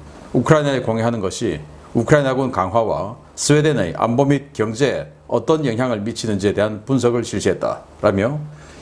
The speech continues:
이번 분석을 통해 다양한 내용이 검토됐는데, 전투기 공여에는 몇 가지 조건이 필요하다는 결론이 도출됐다라고 밝혔습니다.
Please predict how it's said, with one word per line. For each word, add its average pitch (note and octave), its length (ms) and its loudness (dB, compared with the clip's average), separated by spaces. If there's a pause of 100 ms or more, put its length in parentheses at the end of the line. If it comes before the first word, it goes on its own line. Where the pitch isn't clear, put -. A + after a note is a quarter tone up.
(100)
이번 D3+ 300 4
분석을 D3+ 340 4
통해 E2+ 400 -2 (120)
다양한 C3+ 400 4
내용이 G#2+ 380 0
검토됐는데, G2+ 800 -2 (360)
전투기 D3 420 4
공여에는 A2 580 -2 (260)
몇 D3+ 180 4
가지 D#3 280 0
조건이 B2+ 460 0
필요하다는 A2 680 -2
결론이 A2+ 420 0
도출됐다라고 A2+ 1200 0
밝혔습니다. F2 640 -2